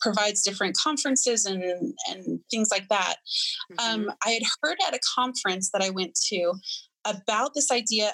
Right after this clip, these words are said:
Speaker 1: of doing, like, a PowerPoint presentation or a video presentation. So along with that teacher summary that we can provide,
Speaker 2: Mm-hmm.
Speaker 1: having it from, you know, we talk all the time about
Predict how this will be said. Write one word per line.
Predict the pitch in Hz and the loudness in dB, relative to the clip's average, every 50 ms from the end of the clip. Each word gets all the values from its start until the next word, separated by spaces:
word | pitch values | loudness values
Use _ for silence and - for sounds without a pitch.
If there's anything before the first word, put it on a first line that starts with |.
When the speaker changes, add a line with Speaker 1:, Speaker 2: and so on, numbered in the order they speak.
| - 196 | -2 -2
Speaker 1:
of | 196 | -2
doing, | 202 214 208 202 | -2 -2 -2 -2
like, | 202 190 190 | -2 -2 -2
a | 175 175 - - - | -2 -2 -2 0 2
PowerPoint | 202 214 226 214 - 254 247 254 | 2 0 0 0 -2 -2 -2 0
presentation | - 240 226 - 220 214 - 214 208 - 214 | 0 0 0 0 0 0 0 0 0 0 -2
or | 202 - 185 190 185 | 0 0 2 2 2
a | 185 - - | 2 2 2
video | 214 226 226 233 240 226 | 2 2 4 4 2 2
presentation. | 233 - - 226 214 - 220 214 - 220 214 208 - - 208 208 208 202 196 196 - - - - - - | 0 0 0 2 2 2 2 0 0 0 0 2 2 0 0 -2 -4 -4 -4 -4 -4 -4 -4 -6 -8 -2
So | - - - 240 214 214 - 208 | 0 2 4 4 4 4 4 2
along | 226 220 220 226 226 247 294 339 359 330 | 2 2 2 2 2 4 2 2 2 4
with | 269 226 220 - | 2 2 4 4
that | 214 185 - - | 2 2 2 0
teacher | - - 240 226 - - 220 | 0 0 0 0 0 0 2
summary | 214 - - 208 214 220 220 214 | 2 2 2 2 2 2 2 2
that | 208 165 - | 0 -2 -2
we | - 196 196 | -2 -2 0
can | - 247 233 | 2 2 2
provide, | 247 247 226 240 240 247 254 277 294 | 2 2 2 2 2 4 4 2 2
Speaker 2:
Mm-hmm. | 294 - - - - - - - - 240 | 0 -4 -10 -10 -6 -2 0 0 2 2
Speaker 1:
having | - 330 381 403 403 381 320 - | 2 2 0 0 2 2 2 2
it | - 247 233 - - - | 2 -2 -2 -4 -2 0
from, | 240 233 233 240 247 254 - - | 0 0 2 2 2 0 0 2
you | 233 269 | 2 2
know, | 262 240 | 2 2
we | 247 233 | 2 0
talk | - - 294 339 339 - | 0 2 0 0 2 2
all | 370 339 | 2 2
the | 330 - - | 0 -2 -2
time | - 262 254 240 | -2 -2 -2 -2
about | 220 220 208 196 190 185 | 0 0 0 0 0 -4